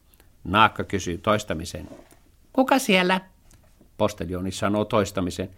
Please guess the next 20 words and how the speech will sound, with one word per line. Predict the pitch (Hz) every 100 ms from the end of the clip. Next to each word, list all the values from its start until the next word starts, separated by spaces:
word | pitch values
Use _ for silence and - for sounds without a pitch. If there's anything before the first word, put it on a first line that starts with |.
| - _
"Minä | 98 110 156 151
täällä, | - 104 123 131 101 92 - - -
posteljooni | 127 143 - 160 139 113 90 92
Petskin, | 85 107 123 - - - 135 98 - - -
toin | 110 120
teille | 95 78 -
pörriäisen." | 180 208 117 82 76 71 - 87 - _ _ _ _ _ _ _ _ - _ -
Mutta | 160 175
kukaan | 165 170 175 147
ei | 139
tule | 135 127 113
avaamaan. | - 107 90 82 78 78 78 - - _ _ _ _
Posteljooni | 135 170 - 143 120 117 107 101
koputtaa | - 104 104 - - 87 -
uudestaan | 180 185 175 - 160 151 - -
ja | 117
taas | 135 104 -
kuuluu, | - 87 85 80 - _ _ _ _ -
"Kuka | 208 214 226
siellä? | - 175 170